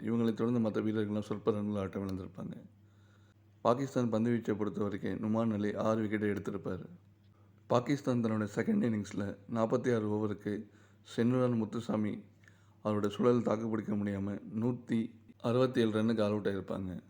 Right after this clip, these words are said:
பாகிஸ்தானில் அதிகபட்சமா சஃபிக் நாற்பத்தி ஒரு ரன்னும், பாபர் அசாம் நாற்பத்தி ரெண்டு ரன்னுக்கும் ஆட்டம் இழந்திருப்பாங்க. தென்னாப்பிரிக்கா அணி வெற்றி பெற இருநூத்தி எழுவத்தி ஏழு ரன் நிர்ணயிச்சிருப்பாங்க பாகிஸ்தான் அணி. இரண்டு நாள் மீதி இருக்கிறதுனால இந்த மேட்சை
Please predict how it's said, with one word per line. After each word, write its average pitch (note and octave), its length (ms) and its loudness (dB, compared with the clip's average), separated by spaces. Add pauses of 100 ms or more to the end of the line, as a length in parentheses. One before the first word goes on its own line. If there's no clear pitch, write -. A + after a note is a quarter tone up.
(460)
பாகிஸ்தானில் A#2+ 560 2
அதிகபட்சமா G#2+ 600 0
சஃபிக் A2 340 2
நாற்பத்தி G#2+ 340 0
ஒரு G2+ 200 0
ரன்னும், G2+ 220 -2 (120)
பாபர் G#2+ 340 2
அசாம் G#2 220 0
நாற்பத்தி G#2 280 -2
ரெண்டு G#2 300 -4
ரன்னுக்கும் G2+ 360 -4 (540)
ஆட்டம் G#2 340 0
இழந்திருப்பாங்க. F#2 440 -6 (760)
தென்னாப்பிரிக்கா B2 640 2
அணி G#2+ 160 0
வெற்றி G#2+ 300 0
பெற G#2+ 200 0
இருநூத்தி A#2 520 0
எழுவத்தி A2 340 0
ஏழு G2+ 140 0
ரன் G2 340 -4 (580)
நிர்ணயிச்சிருப்பாங்க A2 720 0
பாகிஸ்தான் G#2 500 -2
அணி. F#2 200 -4 (640)
இரண்டு B2+ 340 2
நாள் B2 300 2
மீதி A#2+ 300 2
இருக்கிறதுனால G2+ 680 -2 (460)
இந்த A2 220 0
மேட்சை A#2+ 340 0